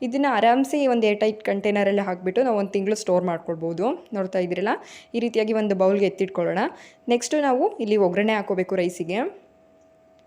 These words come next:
ಅದಕ್ಕೋಸ್ಕರ ಒಂದು ಬಾಣಲಿ ಬಿಸಿಗಿಟ್ಟಿದ್ದೀನಿ. ಇದಕ್ಕೆ ಒಂದು ಮೂರು ಸ್ಪೂನಷ್ಟು ಎಣ್ಣೆನ ಸೇರಿಸ್ಕೊಳ್ತಾ ಇದ್ದೀನಿ. ಪುಡಿ ರೆಡಿ ಮಾಡಿ ಇಟ್ಕೊಂಡ್ರೆ ಸಾಕು, ಒಗ್ಗರಣೆ ನಾವು ಯಾವಾಗ ಬೇಕಾದರೂ ಮಾಡ್ಕೊಳ್ಬೋದು, ಸೇಮ್ ಪುಳಿಯೋಗರೆ ಗೊಜ್ಜು ಥರನೇ. ನೆಕ್ಸ್ಟ್ ಎಣ್ಣೆ ಕಾಯ್ದ ನಂತರ ಇದಕ್ಕೆ ಸ್ವಲ್ಪ ಸಾಸಿವೆ ಸೇರಿಸ್ಕೊಳ್ತಾ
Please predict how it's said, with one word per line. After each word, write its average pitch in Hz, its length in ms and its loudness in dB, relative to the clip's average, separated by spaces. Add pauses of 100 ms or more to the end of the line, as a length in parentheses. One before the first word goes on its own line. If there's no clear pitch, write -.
(320)
ಅದಕ್ಕೋಸ್ಕರ 277 400 0 (120)
ಒಂದು 240 100 0
ಬಾಣಲಿ 208 300 0
ಬಿಸಿಗಿಟ್ಟಿದ್ದೀನಿ. 202 760 -4
ಇದಕ್ಕೆ 220 240 -2
ಒಂದು 220 200 0
ಮೂರು 240 340 -2
ಸ್ಪೂನಷ್ಟು 240 480 -2
ಎಣ್ಣೆನ 196 300 0
ಸೇರಿಸ್ಕೊಳ್ತಾ 185 720 -2
ಇದ್ದೀನಿ. 180 260 -2 (760)
ಪುಡಿ 240 200 4
ರೆಡಿ 277 180 2
ಮಾಡಿ 262 220 2
ಇಟ್ಕೊಂಡ್ರೆ 233 320 2
ಸಾಕು, 226 280 -2 (120)
ಒಗ್ಗರಣೆ 208 340 0
ನಾವು 208 100 -2
ಯಾವಾಗ 185 300 0
ಬೇಕಾದರೂ 190 420 0 (200)
ಮಾಡ್ಕೊಳ್ಬೋದು, 175 560 0
ಸೇಮ್ 233 320 0
ಪುಳಿಯೋಗರೆ 208 420 2
ಗೊಜ್ಜು 175 180 -2
ಥರನೇ. 180 320 -4 (1200)
ನೆಕ್ಸ್ಟ್ 233 280 -2
ಎಣ್ಣೆ 240 140 4
ಕಾಯ್ದ 226 240 2
ನಂತರ 214 200 0 (160)
ಇದಕ್ಕೆ 208 180 0
ಸ್ವಲ್ಪ 196 260 -2
ಸಾಸಿವೆ 185 360 -2
ಸೇರಿಸ್ಕೊಳ್ತಾ 180 540 -2